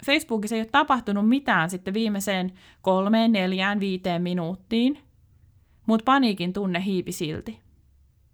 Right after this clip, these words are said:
Vasta parin päivän päästä helpotti. Mä en enää ajatellut Facebookia, vaan ihan muita asioita, ja mä totesin, että mä en kaipaa koko alustaa pätkääkään. Mä tiesin, ja mikä tärkeintä,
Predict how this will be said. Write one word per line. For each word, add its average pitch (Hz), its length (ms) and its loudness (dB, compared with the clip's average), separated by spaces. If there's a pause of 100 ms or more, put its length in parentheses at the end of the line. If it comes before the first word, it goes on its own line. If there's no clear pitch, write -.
(480)
Vasta 294 300 4
parin 311 280 2
päivän 185 300 0
päästä 180 280 -4
helpotti. 196 600 -4 (800)
Mä - 100 0
en 302 160 4
enää 247 280 4
ajatellut 247 440 0
Facebookia, 190 640 -4
vaan 190 240 0
ihan 233 300 2
muita 214 320 0
asioita, 190 720 0 (260)
ja 214 80 0
mä 240 120 4
totesin, 247 400 0
että 202 220 -2
mä 320 80 -2
en 302 180 2
kaipaa 247 440 2
koko 190 280 -8
alustaa 202 480 -2
pätkääkään. - 720 -6 (1000)
Mä 233 60 2
tiesin, 226 720 2
ja 220 120 0
mikä 220 220 2
tärkeintä, 202 680 0